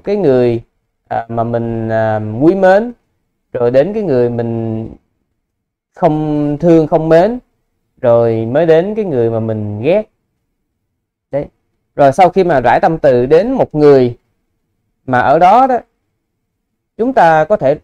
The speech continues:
cái tâm từ của chúng ta đối với cái người mà mình thương như thế nào thì cái tâm từ đối với người mình ghét cũng như thế đó. Khi mà không có sự phân biệt,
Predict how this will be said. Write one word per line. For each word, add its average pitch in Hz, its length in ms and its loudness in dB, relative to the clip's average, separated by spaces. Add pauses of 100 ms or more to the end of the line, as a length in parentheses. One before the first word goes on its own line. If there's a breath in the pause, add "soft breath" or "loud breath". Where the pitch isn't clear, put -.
(240)
cái 220 80 -4
tâm 165 180 0
từ 131 260 2
của 147 100 -8
chúng 202 160 -8
ta 151 200 0
đối 185 320 0
với 190 260 0
cái 233 120 -6
người 131 340 -2
mà 117 120 -6
mình 117 220 -6
thương 165 440 -2 (880)
như 165 220 2
thế 214 140 0
nào 113 520 -4
thì 117 160 -4
cái - 120 -10
tâm 151 180 -4
từ 120 220 0
đối 143 160 0
với 214 120 -4
người 151 180 -4
mình 110 180 -6
ghét 160 220 -2
cũng - 120 -6
như 151 120 -4
thế 160 160 -4
đó. 180 320 -4 (480)
Khi 190 360 2
mà 123 480 -2
không 180 380 -2
có 233 140 -2
sự 117 200 -4
phân 180 240 -4
biệt, 127 280 0